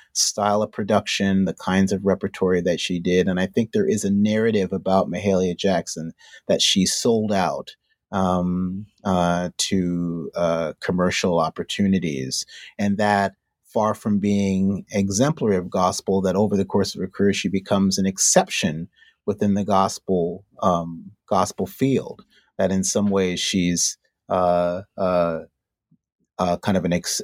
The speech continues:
exception, that she stands out from the rest of the field. And I find that really interesting, what it means to be both exemplary, um, and exceptional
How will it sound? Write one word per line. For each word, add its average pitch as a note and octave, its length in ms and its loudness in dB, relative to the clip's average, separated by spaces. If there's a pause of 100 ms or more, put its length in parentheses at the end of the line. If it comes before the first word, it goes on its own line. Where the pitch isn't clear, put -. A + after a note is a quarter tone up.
exception, - 600 2
that G2 100 -2
she G2 120 -4
stands B2+ 560 0
out A2+ 280 0
from F#2+ 140 -2
the F#2 100 0
rest F2+ 300 2
of E2 60 -8
the F2 60 0
field. G2+ 400 0
And G#2 100 -2
I C3+ 80 0
find G#3+ 280 0
that G#3 160 2
really F#3+ 260 -2
interesting, E3 460 0
what F#2 360 0
it F#2 100 -2
means A2+ 460 0
to G2 100 -4
be G2+ 220 2
both A2+ 640 -2 (480)
exemplary, G2+ 960 0 (360)
um, F#2+ 600 0 (340)
and G#2+ 380 2
exceptional E2+ 880 0